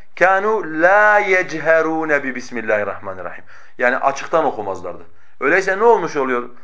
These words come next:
Yani bu rivayetleri bir araya topladığımızda bazı alimler bu hadis ma'luldür demişler. Yani bu hadiste illet vardır. Ondan dolayı bu hadis ne yapılmaz? Amel edilmez. Birinde okumadılar diyor. Birinde Fatiha okudular diyor. Birinde gizlediler diyor. Birinde vesaire.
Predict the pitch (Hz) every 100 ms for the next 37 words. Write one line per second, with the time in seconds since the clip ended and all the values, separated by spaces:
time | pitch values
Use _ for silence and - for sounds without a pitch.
0 | - 117 123 123 147 131 123 120 135 143
1 | 143 135 139 135 131 123 120 123 135 196
2 | - - - - 190 254 233 208 185 185
3 | 202 247 190 233 202 - 190 254 214 190
4 | 202 190 147 113 104 - 95 98 - -
5 | - 127 135 170 147 135 131 151 143 131
6 | 180 190 196 180 202 - - - - 135
7 | 147 170 156 139 135 147 160 143 185 190
8 | 165 175 147 139 175 175 151 170 160 127
9 | 104 95 170 185 175 196 196 - 165 180
10 | 175 131 113 95 110 - - - - -
11 | 165 175 175 185 165 151 - 170 139 120
12 | 110 98 117 131 170 175 175 147 143 143
13 | 147 165 113 101 117 131 160 151 170 143
14 | 151 175 170 214